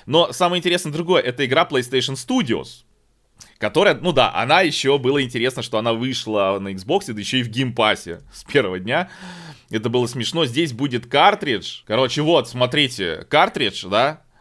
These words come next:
для Switch'а <laughs> и будет PlayStation Studios. То есть, понятно, играть я в это не буду, но я не знаю, я теперь думаю о том, чтобы купить такой картридж коллекции. Ну, чисто, не знаю, ради прикола.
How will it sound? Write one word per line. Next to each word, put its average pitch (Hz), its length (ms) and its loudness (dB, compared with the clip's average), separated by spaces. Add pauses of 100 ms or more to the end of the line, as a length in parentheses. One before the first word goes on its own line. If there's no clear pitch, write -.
(180)
для 104 640 2
Switch'а 139 520 0
<laughs> - 40 -20
и 127 240 -2
будет 117 360 -6
PlayStation 107 440 -6
Studios. 90 320 -8
То - 420 -20
есть, - 100 -20
понятно, 123 380 -2
играть 127 240 0
я 127 80 0
в 117 60 0
это 117 140 -6
не 101 300 -8
буду, 139 360 -2
но 110 80 -2
я 117 80 -2
не 123 80 -6
знаю, 120 260 0
я 113 60 0
теперь 117 240 -6
думаю 123 300 0
о 101 40 0
том, 131 160 -2
чтобы 120 260 -8
купить 120 360 -10
такой 101 280 -8
картридж 110 380 -6
коллекции. 101 460 -6
Ну, 147 100 -12
чисто, 117 320 -14
не 92 120 -10
знаю, 87 200 -8
ради 87 200 -8
прикола. - 440 -10